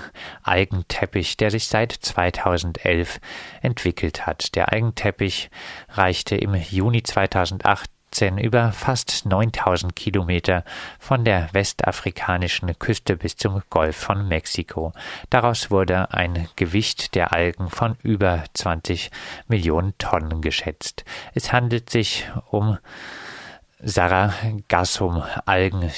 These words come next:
die regelrechte Insel bilden können. Diese wurden bereits von Kolumbus beobachtet und stellen an sich kein Problem dar. Ein Problem ist aber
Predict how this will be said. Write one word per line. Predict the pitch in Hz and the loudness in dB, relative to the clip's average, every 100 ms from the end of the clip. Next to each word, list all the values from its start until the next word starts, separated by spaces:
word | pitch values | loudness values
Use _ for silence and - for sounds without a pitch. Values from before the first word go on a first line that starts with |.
| - | -6
die | 101 90 | -2 -2
regelrechte | - 98 92 98 82 85 - | 0 -2 2 2 2 -2 0
Insel | 101 - 107 98 90 85 - _ 95 | -2 0 0 2 2 0 -4 _ -8
bilden | 90 85 82 92 | 0 2 2 -2
können. | 85 - 85 87 - - - - - - | -4 -2 -2 -4 -12 -14 -14 -14 -12 -2
Diese | 135 131 110 90 | 2 4 4 4
wurden | 98 90 90 85 | 2 4 0 0
bereits | 90 85 87 - - | 2 4 2 -2 -6
von | - - - 104 92 | -8 -10 0 0 0
Kolumbus | - 101 110 120 120 - _ | -2 2 4 4 0 -2 _
beobachtet | - 92 104 101 - - 92 - | 0 2 4 2 2 -2 -2 0
und | 117 | -2
stellen | - - 87 85 87 - - - - | -2 0 2 2 -2 -6 -12 -12 -4
an | - 82 | -2 -2
sich | - 107 - - - | 2 2 2 -6 -6
kein | - 95 101 | 2 4 2
Problem | - 80 78 78 78 | -2 -4 -2 -2 0
dar. | 80 78 80 - | 0 0 -2 0
Ein | 101 95 | 0 0
Problem | - - 123 | -2 2 2
ist | 127 123 104 | 2 0 2
aber | 98 95 | 4 2